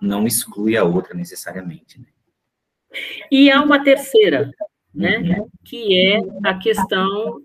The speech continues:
Speaker 2: da prevenção,
Speaker 1: Uhum.
Speaker 2: né? A gente começou a fazer um trabalho chamado Muito Além da Cozinha, né, que era tanto para homens quanto para meninos, adolescentes,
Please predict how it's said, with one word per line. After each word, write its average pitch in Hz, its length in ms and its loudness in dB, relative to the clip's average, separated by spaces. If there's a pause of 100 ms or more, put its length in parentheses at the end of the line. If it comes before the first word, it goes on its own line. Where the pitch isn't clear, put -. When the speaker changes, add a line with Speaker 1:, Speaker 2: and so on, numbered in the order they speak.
(120)
Speaker 2:
da 202 160 2
prevenção, 202 680 -2 (1120)
Speaker 1:
Uhum. 202 520 0
Speaker 2:
né? 190 280 -2 (360)
A 190 80 2
gente 220 680 -2
começou 208 400 2
a 240 100 -2
fazer 190 220 0
um 190 80 -2
trabalho 165 480 0
chamado 170 400 -4
Muito 190 260 0
Além 196 200 2
da 190 100 0
Cozinha, 185 640 -4 (1700)
né, 185 220 -6 (400)
que 214 220 2
era 160 400 2 (180)
tanto 202 320 0
para 165 240 -2
homens 156 400 -8
quanto 147 320 -12
para 139 420 -8 (400)
meninos, 151 800 0
adolescentes, 160 880 -2